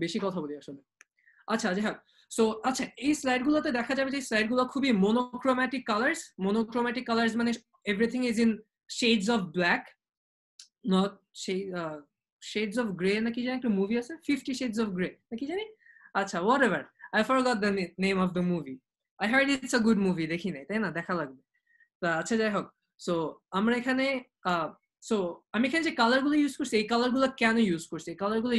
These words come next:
ইউজ করছি because our context wasn't very bright, our context wasn't very, uh, enjoyable, it was about the people who are suffering at this moment, and আমরা এদেরকে সা-, সাপোর্ট করব, হেল্প করব। তো আমাদের, আহ,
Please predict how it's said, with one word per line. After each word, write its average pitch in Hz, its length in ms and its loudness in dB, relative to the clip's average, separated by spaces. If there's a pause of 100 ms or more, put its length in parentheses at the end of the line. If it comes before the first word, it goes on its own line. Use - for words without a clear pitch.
ইউজ 208 200 0
করছি 247 160 -6 (100)
because 233 260 2 (440)
our 226 140 0 (140)
context 247 440 0 (120)
wasn't 220 300 2
very 254 240 0
bright, 170 280 2 (280)
our 208 120 0 (100)
context 226 340 -2 (120)
wasn't 202 240 2 (100)
very, 202 220 2 (520)
uh, 175 120 2 (120)
enjoyable, 196 580 2 (220)
it 196 140 -4
was 214 100 0 (120)
about 190 260 4 (680)
the 202 80 4 (180)
people 254 280 2 (100)
who 247 100 0 (120)
are 233 80 4 (140)
suffering 247 440 2
at 185 100 0
this 196 120 -2 (100)
moment, 226 320 0
and 208 80 0 (140)
আমরা 214 260 2
এদেরকে 208 240 -2 (240)
সা-, 160 200 -14 (100)
সাপোর্ট 233 440 2
করব, 165 160 -2 (140)
হেল্প 233 180 2 (100)
করব। 151 160 -2 (640)
তো 208 60 0
আমাদের, 220 420 2 (140)
আহ, 170 220 -2